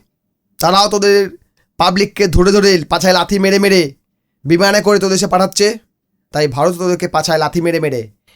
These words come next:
এইভাবেই পাঠাবে। যদি পারিস আটকে দেখা, যদি অকাত থাকে আটকে দেখা, যদি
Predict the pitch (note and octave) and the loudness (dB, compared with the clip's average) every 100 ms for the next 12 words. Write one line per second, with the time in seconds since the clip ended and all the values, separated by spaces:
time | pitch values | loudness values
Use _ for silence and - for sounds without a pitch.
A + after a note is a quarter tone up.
0 | _ D3+ F#3 G3+ G3 F#3+ - C3 F2+ - | _ -2 2 4 4 2 -2 -4 -12 -18
1 | _ _ _ _ _ _ D3+ D3+ D3+ D#3+ | _ _ _ _ _ _ -10 -8 -2 0
2 | A3 - - _ _ _ D3+ D#3+ - B2+ | 0 -4 -6 _ _ _ -2 -2 -4 -8
3 | F2+ - - _ _ _ _ _ _ - | -10 -16 -20 _ _ _ _ _ _ -10
4 | D#3+ G3+ G3+ F3+ G3 F#3+ F#3+ F#3 G#3+ B3 | -4 0 2 2 0 0 0 0 0 0
5 | - _ - F3 E3+ F3 C#3+ A2 F#2+ F#2 | -4 _ -4 -2 -2 -4 -4 -6 -12 -18
6 | - _ - D#3+ | -20 _ -12 -10